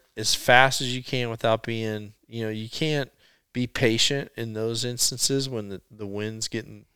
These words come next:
the swirls. If you're lucky enough to have it good for you at the time, you have to cover that, that gap and get that shot off before it switches. And Dusty and I had a really good bear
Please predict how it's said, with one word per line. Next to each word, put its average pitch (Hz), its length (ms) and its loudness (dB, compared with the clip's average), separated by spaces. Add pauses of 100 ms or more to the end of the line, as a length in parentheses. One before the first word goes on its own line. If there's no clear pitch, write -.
the 110 120 -14
swirls. 113 720 0 (880)
If 143 280 2
you're 139 120 4
lucky 131 320 4
enough 123 220 -2
to 123 80 0
have 123 240 2
it 104 160 -2
good 123 220 -2
for - 140 -6
you 120 140 0
at 117 100 -2
the 113 80 -8
time, 110 480 -2
you 120 160 -6
have 123 200 -2
to 110 80 -4
cover 131 540 -2
that, 110 240 0 (320)
that 98 280 -2
gap 98 440 -2 (520)
and 117 160 -8
get 123 220 -2
that 107 180 2
shot 110 380 2
off 98 320 0
before 107 560 -4
it - 220 -8
switches. 107 680 -2
And 110 380 -10
Dusty 120 340 2
and 110 80 -6
I 104 340 -4 (640)
had 127 180 4
a 107 60 0
really 127 520 2
good 104 240 -2
bear 104 400 2